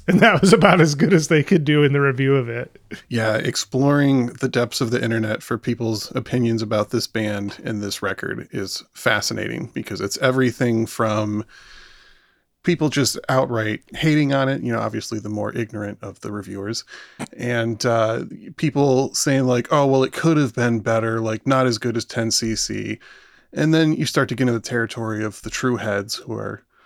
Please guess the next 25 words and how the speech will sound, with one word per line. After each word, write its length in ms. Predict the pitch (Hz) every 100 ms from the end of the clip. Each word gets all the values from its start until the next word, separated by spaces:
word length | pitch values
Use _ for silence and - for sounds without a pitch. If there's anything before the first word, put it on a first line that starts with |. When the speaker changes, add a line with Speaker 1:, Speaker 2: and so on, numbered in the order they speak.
| - - _ -
Speaker 2:
saying, 380 | - 107 107
like, 200 | 104 104
they 80 | -
have 180 | 107 113
a 80 | 104
favorite 520 | - - 139 123 117
Godley 320 | 127 120 117
and 100 | 110
Cream 280 | 110 123 113
record, 340 | 110 104 110
and 100 | 107
then 120 | 104 107
other 220 | 110 113
ones 240 | 110 107
aren't 240 | - 110 107
quite 280 | - 120 110
as 180 | 110
good. 380 | - 113 107 107 - - - _ _ _
And 140 | 135 127
then 100 | 123
finally, 480 | - 131 127 120
the 100 | 117
Galaxy 480 | 113 117 113 113 -
Brains, 440 | 104 107 101 104 -
who 280 | 110 101